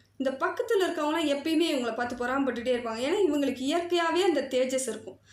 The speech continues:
எந்த வேலை செய்தாலும் தெளிவா இருப்பாங்க, எந்த வேலை செய்தாலும் அழகா இருப்பாங்க. பேசும்பொழுது கூட இயற்கையா இவங்க அன்பா பேசுவாங்க. இது மத்தவங்களுக்கு அதை பார்த்தா பொறாமையா இருக்கும்.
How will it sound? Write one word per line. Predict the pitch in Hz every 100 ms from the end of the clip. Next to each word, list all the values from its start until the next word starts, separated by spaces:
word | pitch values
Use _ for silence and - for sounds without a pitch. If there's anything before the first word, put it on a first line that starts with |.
| - - 269
எந்த | 339 392 359
வேலை | 302 320 302
செய்தாலும் | 269 269 294 311 254
தெளிவா | 262 262 254
இருப்பாங்க, | 247 233 240 254
எந்த | 285 330
வேலை | 311 302 285
செய்தாலும் | 262 277 277
அழகா | 247 254 277
இருப்பாங்க. | 269 247 247 277
பேசும்பொழுது | 359 453 427 320 277 233 294
கூட | 302
இயற்கையா | 254 277 277 302
இவங்க | 277 220 233
அன்பா | 269 311
பேசுவாங்க. | 240 - - - - _ _ - - -
இது | 254 330
மத்தவங்களுக்கு | 269 269 392 349 294 311
அதை | 262 254
பார்த்தா | 247 285 277
பொறாமையா | 233 233 233 233 214
இருக்கும். | - -